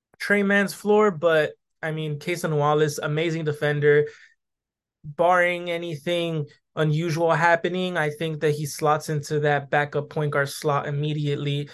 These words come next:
I'm really excited to see what he does with the Thunder. Number eleven, I have the Magic reaching in this year's draft. They drafted Jett Howard here.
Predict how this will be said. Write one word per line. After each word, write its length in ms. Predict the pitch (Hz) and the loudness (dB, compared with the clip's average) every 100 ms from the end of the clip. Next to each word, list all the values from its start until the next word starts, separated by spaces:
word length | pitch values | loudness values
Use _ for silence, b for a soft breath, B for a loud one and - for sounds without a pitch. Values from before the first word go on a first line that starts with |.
| B - | B -8
I'm 160 | 135 | 0
really 200 | 156 156 | 2 4
excited 320 | 143 147 143 | 4 4 2
to 60 | 139 | 0
see 140 | - | -4
what 120 | 139 139 | -2 0
he 40 | |
does 200 | 135 131 | -2 -2
with 80 | 135 | -6
the 80 | 127 | -2
Thunder. 440 | 131 123 120 143 _ _ | -2 -2 -4 -6 _ _
Number 320 | 175 262 294 | 6 6 8
eleven, 560 | 262 190 190 254 214 180 | 8 10 8 8 8 8
I 80 | 180 | 6
have 320 | 202 214 165 | 6 6 2
the 300 | 185 180 160 | 2 4 2
Magic 600 | 147 156 185 220 254 214 | 2 0 0 -2 -6 -10
reaching 720 | 151 143 202 302 - 202 160 151 | -10 -4 -4 -2 0 0 2 2
in 100 | 143 | 6
this 320 | 143 135 - | 4 2 -2
year's 260 | 147 147 | 0 0
draft. 520 | 139 - 135 143 185 - | -2 -2 2 2 0 -2
They 100 | 185 | -4
drafted 560 | 160 214 240 - 208 | 0 -2 -2 -8 -8
Jett 320 | 139 170 220 | -4 0 2
Howard 540 | 208 - 220 240 190 147 | 2 2 4 6 4 2
here. 340 | 147 131 120 | -4 -4 -6